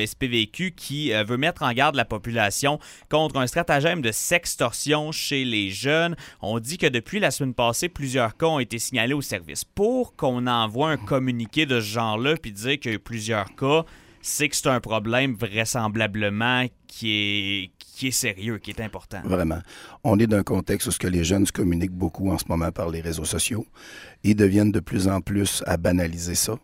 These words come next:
Speaker 2: On s'envoie des photos, mais on utilise des modes qu'on pense qui ne laisseront pas de traces, mais le Snapchat, même si, puis il y a d'autres moyens là, qu'ils effacent tout de suite le message. Si la personne de l'autre côté enregistre ou trouve une façon de capter l'image, t'es faite après ça.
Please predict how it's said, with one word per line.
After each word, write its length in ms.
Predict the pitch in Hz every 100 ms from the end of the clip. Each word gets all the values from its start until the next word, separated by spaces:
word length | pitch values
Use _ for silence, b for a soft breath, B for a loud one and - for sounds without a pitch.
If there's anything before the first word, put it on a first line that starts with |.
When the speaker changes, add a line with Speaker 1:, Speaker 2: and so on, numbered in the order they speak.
| - B B B
Speaker 2:
On 140 | 95 98
s'envoie 320 | - 95 92
des 140 | 92
photos, 340 | - 90 - - - _ -
mais 480 | 95 98 95 98 95
on 320 | 92 92 92
utilise 560 | 92 - 95 110 110
des 160 | 101 92
modes 300 | 90 104 95
qu'on 180 | - 90
pense 380 | 107 107 - -
qui 180 | 104
ne 120 | 90 90
laisseront 360 | 82 - 90
pas 140 | 76 -
de 60 | -
traces, 380 | 90 110 -
mais 180 | 87 85 - B B B
le 140 | 92 92
Snapchat, 500 | - 95 - 107 - -
même 260 | - 92 90
si, 280 | - - -
puis 160 | 117
il 20 |
y 40 | 107
a 40 |
d'autres 240 | 87 90 -
moyens 340 | 90 87 113
là, 120 | 104
qu'ils 460 | - 98 82 80 90
effacent 300 | - 95 -
tout 100 | -
de 60 |
suite 180 | - 98
le 80 | 113
message. 500 | 80 - 101 - - B B B B
Si 220 | - -
la 80 | 110
personne 320 | 92 95 -
de 60 | 101
l'autre 160 | 92 -
côté 360 | - - 117
enregistre 520 | 104 85 107 95 101
ou 20 | -
trouve 220 | - 107
une 100 | 87
façon 480 | 104 98 - 107 110
de 100 | -
capter 360 | - - -
l'image, 500 | - 87 87 120 127 - B B B -
t'es 140 | 110
faite 260 | 90 98 -
après 220 | - -
ça. 200 | - 104